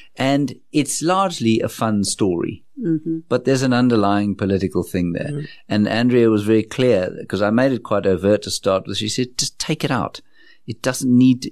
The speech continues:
Speaker 1: you can see it. You, people will see what they need to see in this book."
Speaker 3: Mm.
Speaker 1: And it was infinitely stronger for that. And I thought it was quite a f-, fun story. There were some
Speaker 3: Mm.
Speaker 1: amusing bits in it.
Speaker 3: Mm.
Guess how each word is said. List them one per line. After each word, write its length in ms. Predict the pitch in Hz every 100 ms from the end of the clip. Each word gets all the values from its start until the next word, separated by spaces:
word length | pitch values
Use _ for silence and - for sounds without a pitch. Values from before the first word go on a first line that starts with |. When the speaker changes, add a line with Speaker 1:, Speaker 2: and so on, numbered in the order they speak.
| -
Speaker 1:
you 140 | 113
can 160 | 107 120
see 320 | - - 107
it. 160 | - -
You, 200 | - 110
people 440 | - - 175 247 190
will 100 | 151
see 320 | - 139 120
what 220 | 101 98
they 120 | 95 87
need 260 | 98 95
to 80 | 90
see 220 | - 87
in 80 | -
this 160 | - -
book." 160 | -
Speaker 3:
Mm. 240 | 160 147 147 - - - - - - - - -
Speaker 1:
And 420 | 117 123 123 117 - - - - -
it 180 | - 113
was 200 | 110 - -
infinitely 540 | 156 165 147 120 87 87
stronger 480 | - 101 95 87
for 140 | - 82
that. 320 | 95 95 - -
And 160 | 101 95
I 140 | 107
thought 160 | - 98
it 100 | 85
was 60 |
quite 240 | - 135 113
a 80 | -
f-, 80 | - -
fun 300 | - 98 90
story. 460 | - 107 104 101 98
There 120 | 95
were 60 | 92
some 220 | - 92
Speaker 3:
Mm. 60 |
Speaker 1:
amusing 480 | 92 107 131 104 92
bits 260 | 80 90 -
in 100 | 90
it. 140 | 90
Speaker 3:
Mm. 180 | 170 165